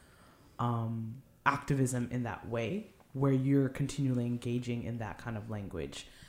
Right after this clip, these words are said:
So I'm curious about that because I feel like as an Asian American,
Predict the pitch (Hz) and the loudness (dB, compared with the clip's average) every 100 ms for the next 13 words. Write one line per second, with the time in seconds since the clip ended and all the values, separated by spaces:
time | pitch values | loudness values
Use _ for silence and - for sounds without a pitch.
0 | - - - - 185 190 185 - 277 269 | -20 -20 -8 8 10 10 8 6 10 12
1 | - 143 127 - 117 - 131 143 139 139 | 10 6 2 2 0 0 2 4 4 2
2 | - 220 196 139 123 - - - - - | 6 6 8 6 4 0 -8 -18 -20 -20
3 | - - - - _ _ - 139 147 160 | -20 -20 -20 -20 _ _ 0 6 8 6
4 | 165 170 151 143 139 123 123 123 123 123 | 4 4 4 2 0 0 0 0 -4 -4
5 | 117 104 95 80 | -4 -4 -6 -8